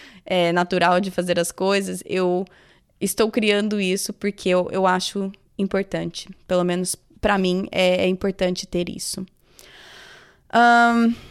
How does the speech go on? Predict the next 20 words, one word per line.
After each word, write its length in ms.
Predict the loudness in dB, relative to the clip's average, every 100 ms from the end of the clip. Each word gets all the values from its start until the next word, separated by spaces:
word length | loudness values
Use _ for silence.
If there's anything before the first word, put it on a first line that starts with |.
| -20 -20 _
eu 120 | 2
espero 500 | 2 2 2 2 0
que 600 | -6 -6 -4 -2 -2 -6 -12 _ _ _ _ -14 -10 -2
esses 360 | 0 2 2
<laughs> 120 | 2 4
vinte 320 | 4 4 0
e 40 |
cinco 260 | 0 2 4
minutos 240 | 2 2
que 80 | 0
eu 40 |
tô 140 | -2 0
falando 360 | 2 2 2
aqui 180 | 0 -4
tenham 300 | -2 0 2
ajudado 520 | 0 0 2 2 4
a 40 | 0
compreender 580 | 0 -2 0 -2 -2 -2
um 100 | -2
pouco. 460 | -2 0 0 -4